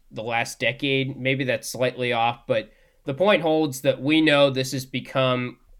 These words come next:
a position that does translate to the N F L somewhat, at least for Syracuse standards, fairly well. And you like to see Robinson hopefully continue that growth. I think of all the guys,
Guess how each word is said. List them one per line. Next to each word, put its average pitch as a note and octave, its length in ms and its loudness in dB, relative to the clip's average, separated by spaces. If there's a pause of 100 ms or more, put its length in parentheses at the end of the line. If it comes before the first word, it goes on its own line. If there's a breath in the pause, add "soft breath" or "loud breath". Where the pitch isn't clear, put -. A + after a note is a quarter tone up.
a B2+ 60 -4
position C#3+ 580 0
that A#2 260 -4
does C3 500 2
translate C#3 560 0
to - 80 -10
the A#2 140 -4
N A#2+ 120 0
F A#2+ 160 -6
L A#2+ 160 -2
somewhat, C3+ 520 0
at A2+ 80 -2
least C#3+ 200 -4
for B2+ 100 -8
Syracuse B2 540 -4
standards, A#2 480 -4
fairly A#2+ 460 -4
well. G#2+ 520 -2 (480)
And C#3+ 200 4
you C#3+ 100 0
like D#3 220 0
to C#3+ 80 -10
see D3 160 -2
Robinson A#2+ 840 -2 (180)
hopefully C#3 360 -4
continue C3+ 720 -2
that G#2+ 240 -2
growth. B2 260 2
I C3+ 60 4
think F#3+ 180 2
of D#3+ 120 4
all F3 200 8
the E3 100 2
guys, A#2+ 600 2